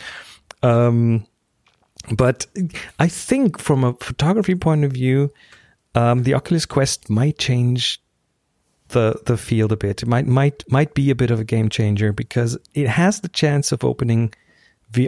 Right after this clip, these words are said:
R up to the masses with the price, with the portability.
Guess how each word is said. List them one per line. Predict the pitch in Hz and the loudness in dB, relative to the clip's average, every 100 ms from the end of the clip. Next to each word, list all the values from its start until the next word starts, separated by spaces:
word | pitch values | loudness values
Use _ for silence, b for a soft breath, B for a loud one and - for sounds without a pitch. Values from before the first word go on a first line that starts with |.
| - | 2
R | 113 117 | 2 4
up | 110 - | 0 0
to | 110 | 0
the | 104 | 0
masses | 92 87 - - - - - | -2 -4 -6 -8 -8 -10 -2
with | 123 120 | 0 0
the | 117 | -4
price, | - 113 113 - | 0 0 0 -2
with | 107 | -6
the | |
portability. | - 110 107 107 101 104 - 113 107 | -2 -2 0 0 0 0 -2 -2 -2